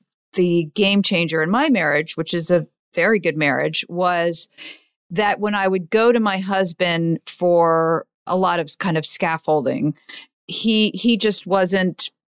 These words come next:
the person. Like, I never was satiated by what I got back from him.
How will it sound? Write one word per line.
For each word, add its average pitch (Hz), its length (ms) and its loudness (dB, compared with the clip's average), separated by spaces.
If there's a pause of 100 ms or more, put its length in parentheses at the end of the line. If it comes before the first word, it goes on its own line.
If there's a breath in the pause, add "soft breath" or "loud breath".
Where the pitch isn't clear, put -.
(380)
the 202 140 -6
person. - 540 -2
Like, 147 280 -2
I 208 140 0
never 214 540 2
was 190 200 0
satiated 160 720 0
by 143 580 0
what 180 180 0
I 170 100 0
got 147 200 -4
back - 220 -4
from 165 160 -2
him. 139 280 -2